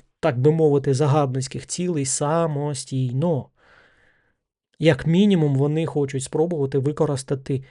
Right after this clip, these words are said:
чужу територію для досягнення свого, своїх цілей. Ну, а Україна не лише стійко обороняється, а й переходить у контрнаступ та активно будує власну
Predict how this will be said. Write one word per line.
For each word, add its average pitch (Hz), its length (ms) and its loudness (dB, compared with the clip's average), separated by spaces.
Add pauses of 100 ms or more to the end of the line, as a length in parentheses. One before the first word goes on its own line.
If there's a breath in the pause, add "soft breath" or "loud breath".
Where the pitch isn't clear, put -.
(140 loud breath)
чужу 147 360 0
територію 143 580 2
для 131 420 -2 (500 soft breath)
досягнення 127 680 -2
свого, 135 380 -4 (260 soft breath)
своїх 139 440 -4
цілей. - 340 -10 (1000 loud breath)
Ну, 185 100 2
а 180 120 8
Україна 165 440 4
не 147 120 0
лише 151 360 0
стійко 139 340 -4
обороняється, 147 720 0
а 151 80 -2
й 147 100 0 (160)
переходить 165 880 0
у 131 200 -2 (400 loud breath)
контрнаступ 165 800 0
та 143 80 -2
активно 160 460 -2
будує 135 340 0
власну 135 540 -2